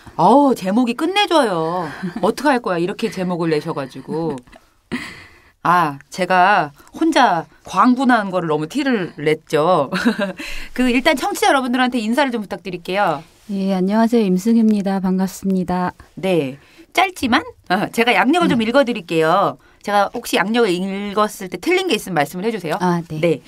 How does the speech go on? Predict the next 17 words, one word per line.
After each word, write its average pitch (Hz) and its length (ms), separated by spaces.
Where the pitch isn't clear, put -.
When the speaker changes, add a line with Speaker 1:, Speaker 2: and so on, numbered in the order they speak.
Speaker 1:
천구백칠십삼 330 1160
년 269 320
충북 349 540
괴산에서 202 720
태어나 254 480
청주대학교 277 720
국어국문학과와 202 1120
동국대 214 520
문화예술대학원 247 1120
문예창작학과를 240 1120
졸업했다. 170 680
이천십일 302 840
년 247 220
문학과 214 420
사회 196 300
신인문학상에 254 1120
시 359 380